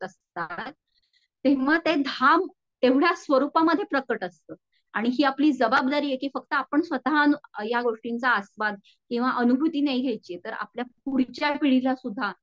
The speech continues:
तेवढ्याच प्रमाणामध्ये आपल्याला ही अनुभूती द्यायची आहे. त्यामुळं प्रत्येक धामाचं भौतिक आणि आध्यात्मिक पा-, पावित्र्य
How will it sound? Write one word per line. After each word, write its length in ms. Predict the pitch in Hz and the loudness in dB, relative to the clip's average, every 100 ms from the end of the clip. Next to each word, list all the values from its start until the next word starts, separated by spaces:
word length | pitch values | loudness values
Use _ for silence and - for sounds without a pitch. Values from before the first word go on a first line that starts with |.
| _ _ _ _ 240 | _ _ _ _ -4
तेवढ्याच 640 | 226 254 262 294 330 - | -2 2 2 2 0 -4
प्रमाणामध्ये 760 | 262 254 233 233 233 226 214 | -6 -4 -2 -2 -2 -8 -6
आपल्याला 380 | 233 - 208 208 | -6 -6 -6 -4
ही 240 | 220 254 320 - _ - | 0 -2 -2 -10 _ -4
अनुभूती 520 | 220 233 240 254 277 | 0 2 2 0 0
द्यायची 520 | 208 190 190 - 240 | 0 -2 -6 -6 -4
आहे. 100 | - _ _ | -6 _ _
त्यामुळं 420 | - 196 220 262 349 _ _ _ _ _ - | -6 -6 -2 -2 -4 _ _ _ _ _ -6
प्रत्येक 540 | 240 233 - 302 277 | -6 -6 -6 -2 -2
धामाचं 720 | 208 214 220 226 233 - 208 - _ _ _ - | -2 -6 -4 -6 -8 -2 -2 -2 _ _ _ -12
भौतिक 680 | 196 214 214 - 294 320 - | -4 -2 -2 -2 -2 -2 -4
आणि 180 | 202 226 - | -6 -6 -4
आध्यात्मिक 640 | 208 180 254 285 269 277 - | -4 -4 -4 0 2 2 -2
पा-, 100 | - - | -8 -4
पावित्र्य 480 | 214 190 247 247 254 | -2 0 -2 -2 -2